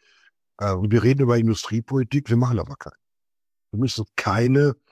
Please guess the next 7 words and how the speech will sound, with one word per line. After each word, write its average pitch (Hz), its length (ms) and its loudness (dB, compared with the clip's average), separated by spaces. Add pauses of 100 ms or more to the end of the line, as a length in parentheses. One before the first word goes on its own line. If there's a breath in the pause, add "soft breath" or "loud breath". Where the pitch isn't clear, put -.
(300 soft breath)
die 110 60 -6
auf 107 180 -8
Skalierung 123 560 0
angesetzt - 720 -18
ist. - 200 -20 (460)
Zweitens, 123 320 -4
wir 113 180 2